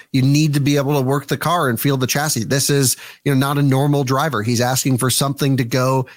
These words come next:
and have fun and enjoyment. And with fun and enjoyment, you need increased cooling. With track mode, it does that. It has better braking package, and of course, completely adjustable vehicle dynamics on the screen.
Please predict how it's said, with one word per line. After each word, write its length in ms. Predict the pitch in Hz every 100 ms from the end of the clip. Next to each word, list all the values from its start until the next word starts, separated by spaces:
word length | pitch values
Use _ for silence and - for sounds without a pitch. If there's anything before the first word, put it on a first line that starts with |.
| -
and 140 | 127
have 180 | 120 131
fun 560 | - - 147 151 120 117
and 160 | 131 127
enjoyment. 600 | 123 117 143 156 104 - _
And 180 | 139 131
with 180 | 135 -
fun 300 | - 151 156
and 100 | 147
enjoyment, 540 | 135 123 147 165 127
you 100 | 127
need 320 | 123 131 127 - - -
increased 520 | 135 139 147 135 -
cooling. 420 | 151 143 165 208 - - -
With 240 | - 135 - -
track 280 | 139 123 -
mode, 180 | 139
it 120 | 131 -
does 180 | 139 147
that. 240 | 180 190
It 120 | 107 - -
has 220 | 131 113 113 _
better 200 | 147 143
braking 380 | 123 143 147 165
package, 560 | 165 175 190 185 160 -
and 320 | 139 135 139 143
of 200 | 123 -
course, 460 | 156 147 131 - - - _ _ -
completely 800 | 160 139 - - 151 160 156 151
adjustable 600 | 127 135 143 - 139 135
vehicle 340 | 131 143 -
dynamics 580 | 131 127 127 139 127 -
on 100 | 123
the 60 | 117
screen. 380 | - 143 147